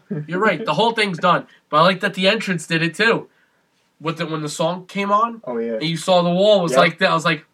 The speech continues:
Speaker 2: "All right."
Speaker 1: Fucking no.
Speaker 2: You guys already are like, "Yeah, no, this is over."
Speaker 1: And that, that, that too, like, that, the, the intro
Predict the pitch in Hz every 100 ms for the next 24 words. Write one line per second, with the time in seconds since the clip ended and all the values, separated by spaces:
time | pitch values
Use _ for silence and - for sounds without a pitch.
0 | _ _ _ _ _ _ _ 117 131 156
1 | 156 147 - 107 - 110 117 113 156 160
2 | 160 156 151 151 151 151 151 147 147 131
3 | 117 117 135 143 131 131 147 131 - _
4 | _ _ _ 120 165 151 151 165 151 151
5 | 165 - 151 113 107 113 104 113 110 _
6 | _ - - - _ _ 220 - 226 -
7 | 147 151